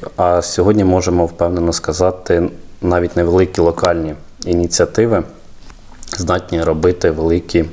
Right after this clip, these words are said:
зміни. Дякую нашим партнерам, міжнародним та українським фондам, які підтримують нас. Е, дякую громаді та волонтерам, без яких ми б не досягли цього.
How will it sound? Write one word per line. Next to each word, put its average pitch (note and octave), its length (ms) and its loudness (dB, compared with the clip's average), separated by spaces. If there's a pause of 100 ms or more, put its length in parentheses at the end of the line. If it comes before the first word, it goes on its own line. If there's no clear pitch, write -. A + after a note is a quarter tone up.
(140)
зміни. D#2 400 0 (200)
Дякую G2 400 2
нашим F2+ 300 -2
партнерам, D#2 540 -4 (500)
міжнародним F#2+ 640 2
та E2+ 120 0
українським F2 600 0
фондам, D2 500 -4 (180)
які F2 240 0
підтримують F2+ 680 0
нас. G2+ 380 0 (120)
Е, E2 380 2
дякую F#2 340 0
громаді F2+ 440 0
та F2+ 160 0
волонтерам, E2+ 680 2 (140)
без F2 240 -2
яких G#2 320 0
ми F2+ 100 2
б - 100 -4
не E2+ 80 4
досягли D#2+ 440 2
цього. D2+ 320 -2